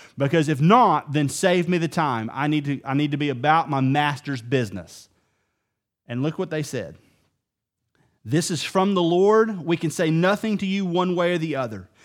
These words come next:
Here is Rebekah. Take her and go and let her become the wife of your master's son,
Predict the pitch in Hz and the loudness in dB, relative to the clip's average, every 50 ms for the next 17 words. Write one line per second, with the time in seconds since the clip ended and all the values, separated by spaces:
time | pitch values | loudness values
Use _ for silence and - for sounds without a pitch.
0 | - - - - - 180 196 196 185 180 156 135 160 156 139 180 190 202 - - | -20 -20 -10 0 4 6 8 8 8 6 4 2 0 2 2 2 2 2 2 0
1 | 233 233 226 - - - _ _ - - 214 220 220 220 - 233 233 233 220 165 | 0 -2 -2 -6 -14 -20 _ _ 2 6 6 6 6 6 4 2 2 4 2 2
2 | 165 160 156 139 175 196 196 214 220 214 180 165 165 185 175 160 147 202 214 190 | 2 2 2 6 6 8 8 8 6 4 4 2 2 2 0 0 0 0 2 2
3 | 180 - - 208 208 196 180 160 165 185 185 196 208 214 196 - 156 143 151 147 | 0 -2 0 0 0 2 0 2 4 4 4 6 4 2 0 -2 -2 0 0 0
4 | 147 156 175 180 196 202 190 - - 190 170 - - 208 202 202 202 202 202 | 2 2 2 2 0 -2 -4 -6 -8 -8 -6 -4 -2 0 2 2 2 0 -2